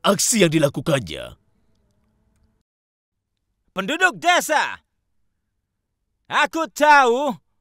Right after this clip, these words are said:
Speaker 2: pengemis itu sudah menghasut kalian melawan pemerintah Inggeris dan East India Company. Penjahat seperti dia harus dihukum. Tapi seseorang dari kalian sudah membebaskannya,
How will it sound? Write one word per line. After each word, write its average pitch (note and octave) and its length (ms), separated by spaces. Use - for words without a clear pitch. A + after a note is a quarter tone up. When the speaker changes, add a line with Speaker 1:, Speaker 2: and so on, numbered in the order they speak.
Speaker 2:
pengemis A3+ 720
itu C4 300
sudah A3 260
menghasut G3+ 560
kalian G3+ 560
melawan A#3 560
pemerintah A#3+ 720
Inggeris C4+ 400
dan A3+ 320
East C4+ 240
India C4+ 560
Company. B3 880
Penjahat E3+ 560
seperti B3 400
dia B3 560
harus C#4+ 400
dihukum. C#4+ 880
Tapi C#4+ 240
seseorang A3 800
dari F3+ 240
kalian G#3 480
sudah G3 160
membebaskannya, E3 1040